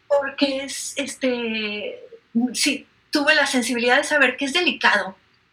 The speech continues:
preguntarle, "Oye, ¿y tus papás? ¿Y en la guerra?". Y, este, perdieron la guerra y no sabemos qué pasaron en la guerra. Entonces, nunca, nunca de mí salió la pregunta, pero un día en unas ricas hamburguesas,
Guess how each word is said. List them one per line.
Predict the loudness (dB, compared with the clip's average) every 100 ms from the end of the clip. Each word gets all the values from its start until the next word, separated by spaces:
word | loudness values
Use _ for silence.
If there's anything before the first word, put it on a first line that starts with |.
| _ _
preguntarle, | 0 0 2 4 4 4 -4 -8 -12 -2
"Oye, | 2 4 4
¿y | 2
tus | -2
papás? | 0 2 4 4 4 0 -6 -4
¿Y | -4
en | 0
la | 0
guerra?". | 2 2 2 2 4 2 0
Y, | -2 2 4
este, | 4 2 2 2 0 -8 -12 -18 -10 -6 -6 2
perdieron | 4 4 4 6 6
la | 4
guerra | 4 4 4 2 -4 _ _ _ _ _ _ _
y | 0 2
no | 2
sabemos | 2 2 0 0
qué | -2
pasaron | -2 0 2 4 4
en |
la | 0
guerra. | 0 0 0
Entonces, | -2 -2 -4 -4 -4
nunca, | -6 -6 -4 -4
nunca | -4 -6 -4 -2
de | -2
mí | -2
salió | -2 0 4
la | 4 4
pregunta, | 2 2 0 0
pero | 2 2
un | 2
día | 2 4 4
en | 0
unas | -2 -4 -2
ricas | -2 -2 0 0
hamburguesas, | -2 -2 -2 -2 -6